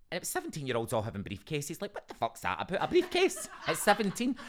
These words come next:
So anyway, you sit down and this wee g-, this wee guy stoats out and he s-, the first thing he says is, "There's more unemployed lawyers in Scotland than there are actors." <gasps> And I just knew. Like, I literally just went, "Oh, I should have, I am in the wrong place."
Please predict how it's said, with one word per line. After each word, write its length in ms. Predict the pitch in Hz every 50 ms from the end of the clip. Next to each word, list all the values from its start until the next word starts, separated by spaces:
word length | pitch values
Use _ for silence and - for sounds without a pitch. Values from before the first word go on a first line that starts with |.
| - -
So 120 | - 185
anyway, 180 | 160 156 151 143
you 100 | 135 131
sit 260 | - 208 185 - -
down 220 | 139 131 127 127 - - - - - - -
and 160 | 120 127 135
this 160 | 151 151 -
wee 100 | 151 135
g-, 140 | 120 135 - -
this 160 | 127 - -
wee 100 | 131 117
guy 180 | - 95 101
stoats 420 | 101 - - - 110 - - - -
out 120 | 110 - -
and 120 | 98 101
he 60 | 101 95
s-, 160 | - - - -
the 60 | - - - -
first 300 | 156 156 - - - -
thing 160 | 127 120 117
he 80 | 117
says 420 | 104 - - 104 90 92 95 90 - -
is, 180 | 87 90 87 -
"There's 180 | - 95 - -
more 160 | 101 101 - -
unemployed 420 | 101 104 101 92 - 107 98 92 -
lawyers 500 | 90 87 90 92 95 87 - - - - - - - - - - -
in 100 | - 113
Scotland 500 | 104 - - - 92 90 85 76 90 90
than 100 | 85 87
there 120 | 90 87 85
are 140 | 80 80 78
actors." 540 | 76 80 - - - 98 90 - - - - -
<gasps> 100 | - -
And 520 | 208 208 196 175 160 139 - - 87 90
I 60 | 85 -
just 260 | - - 101 - - -
knew. 220 | 87 85 85 85 - - - -
Like, 200 | - 104 104 -
I 60 | - 117
literally 480 | 107 107 123 123 113 - - - 120 110
just 220 | - 113 - -
went, 220 | 104 104 101 95 - - - - - - - _ _ _ _ - - - - - _ _ _ _ _ _ _ _ _ _ -
"Oh, 120 | - 98 92
I 140 | 87 82
should 220 | 78 - - 90 -
have, 100 | 90 - - - -
I 120 | 95 92
am 120 | 92 92
in 60 | 92 90
the 80 | 87
wrong 140 | 80 82 85
place." 440 | - - 92 87 87 - - -